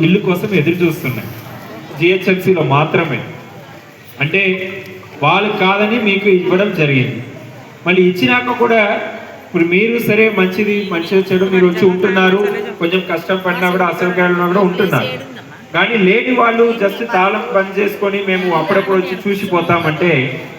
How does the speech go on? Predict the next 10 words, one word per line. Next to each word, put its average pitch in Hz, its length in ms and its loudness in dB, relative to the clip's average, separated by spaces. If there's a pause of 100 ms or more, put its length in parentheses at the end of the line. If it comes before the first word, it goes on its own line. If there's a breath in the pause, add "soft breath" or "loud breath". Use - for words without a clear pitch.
(300)
అది 151 220 -2
కుదరదా? 156 640 0 (840)
మళ్ళీ 185 200 4 (560)
బయట 190 220 2
ఇల్లు 208 260 2
లేని 208 240 2
వాళ్ళు 202 260 2
వచ్చి 185 320 4
అడగరా 185 340 4
ప్రభుత్వాన్ని? 180 680 2